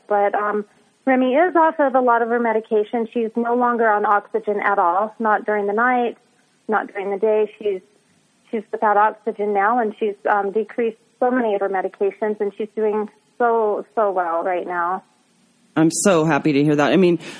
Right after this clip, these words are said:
Speaker 2: I've been following your story. Actually, I did an article on Remy several months ago that's online, and if you wanted to read more about her story, it's called Sweet Small Remedy. Uh, it's on the cannabis reporter dot com.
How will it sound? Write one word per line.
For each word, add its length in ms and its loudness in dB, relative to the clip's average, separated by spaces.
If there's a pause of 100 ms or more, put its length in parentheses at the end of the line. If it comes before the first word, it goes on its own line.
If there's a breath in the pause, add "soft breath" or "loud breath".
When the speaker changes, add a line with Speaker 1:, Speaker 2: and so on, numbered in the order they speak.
(120)
Speaker 2:
I've 160 2
been 160 4
following 640 4
your 80 2
story. 460 2
Actually, 420 2
I 40 4
did 200 2
an 120 4
article 920 2
on 460 2
Remy 580 4 (240 loud breath)
several 240 4
months 340 4
ago 320 2
that's 400 -2 (140)
online, 680 4
and 100 2
if 140 -6
you 60 2
wanted 220 2
to 60 2
read 260 0
more 260 4
about 480 2 (160)
her 600 0
story, 580 2
it's 160 -2
called 300 2
Sweet 420 0
Small 440 2
Remedy. 680 2 (640 loud breath)
Uh, 280 4
it's 160 0
on 300 4
the 160 0
cannabis 440 2
reporter 300 0
dot 220 0
com. 440 0